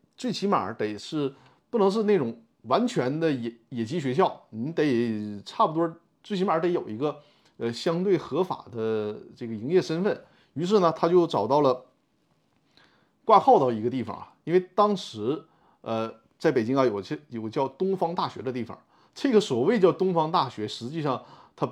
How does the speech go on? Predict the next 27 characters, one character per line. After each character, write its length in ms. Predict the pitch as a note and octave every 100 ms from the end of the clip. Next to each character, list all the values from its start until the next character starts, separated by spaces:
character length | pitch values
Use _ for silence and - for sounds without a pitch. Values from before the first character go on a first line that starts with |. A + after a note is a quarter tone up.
| -
不 140 | - A#2+
是 120 | E3+
一 80 | B2+
个 80 | C#3
真 200 | C#3+ C#3+
正 120 | D3
意 80 | E3+
义 80 | C#3
上 120 | A2+
的 60 | G#2
大 140 | G#2
学， 180 | - G#2+
因 80 | C#3
为 60 |
在 140 | D3+ F#3
那 260 | G#3+ B3
个 100 | D#3
特 160 | C3+ -
殊 140 | D3+
时 160 | D3 B2+
期 200 | C3 C3
呢， 180 | C3 G#2 _ _ _ _ _
呃， 440 | A#2 A2+ G#2+ G#2+ - _ _
九 160 | - A#2+
十 80 | D#3
年 180 | D3+
代 280 | E3+ F3 D3